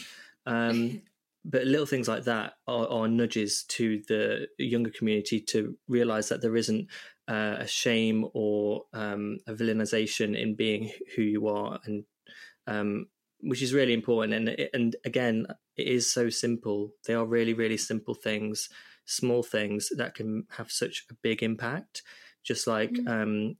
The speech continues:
Speaker 2: in education now, I think it was twenty twenty in September, they,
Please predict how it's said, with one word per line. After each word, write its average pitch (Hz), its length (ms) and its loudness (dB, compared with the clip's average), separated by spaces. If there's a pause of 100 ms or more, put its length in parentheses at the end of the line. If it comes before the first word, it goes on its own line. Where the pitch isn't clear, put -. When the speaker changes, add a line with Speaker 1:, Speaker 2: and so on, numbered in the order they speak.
(180)
Speaker 2:
in 113 120 0
education 117 600 0
now, 110 240 0
I - 20 -4
think 113 260 -4
it - 40 -4
was - 260 -4 (160)
twenty 110 300 -2
twenty 110 500 -2
in 107 140 -4
September, 107 600 -2
they, 110 300 -2